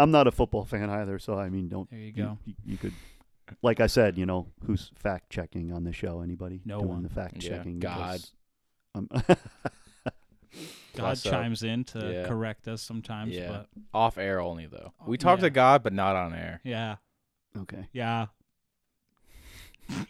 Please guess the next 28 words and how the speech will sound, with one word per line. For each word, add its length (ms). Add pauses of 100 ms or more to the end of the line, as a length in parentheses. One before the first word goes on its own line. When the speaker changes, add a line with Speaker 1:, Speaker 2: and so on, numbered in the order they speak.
(200)
Speaker 3:
All 100 (580)
right, 240
Florida, 500
nineteen 380
eighty-five. 500 (380)
Speaker 1:
Yeah, 260
so 300
we're 180
in, 200
we're, 260 (100)
we're 160
down 260
there 140
for 120
spring 300
break, 400 (120)
and, 560 (120)
uh, 280 (100)
I 60
think 200
we're 60
supposed 320
to 60
go 200
for, 140
like, 220
a 60
week. 360